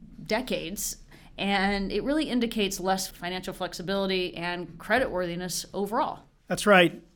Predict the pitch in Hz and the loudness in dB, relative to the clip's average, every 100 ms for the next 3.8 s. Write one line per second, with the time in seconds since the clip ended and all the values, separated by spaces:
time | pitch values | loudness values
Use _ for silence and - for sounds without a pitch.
0 | - - 190 202 240 - 214 - 180 - | -4 2 6 6 6 6 4 4 2 2
1 | 175 165 165 165 156 - - - - - | 2 4 6 6 6 2 -4 -20 -18 -4
2 | 185 160 196 180 175 156 165 165 160 170 | -2 2 2 6 6 6 6 6 6 8
3 | 208 196 165 - 175 151 - - | 10 10 8 6 4 4 0 -4